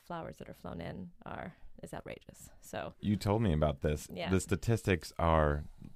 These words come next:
Speaker 2: literally outrageous. Something like if you drove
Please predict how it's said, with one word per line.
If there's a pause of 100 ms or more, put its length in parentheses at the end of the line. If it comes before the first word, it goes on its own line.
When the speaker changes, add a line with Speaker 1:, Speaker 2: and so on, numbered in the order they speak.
(180)
Speaker 2:
literally
outrageous.
Something
like
if
you
drove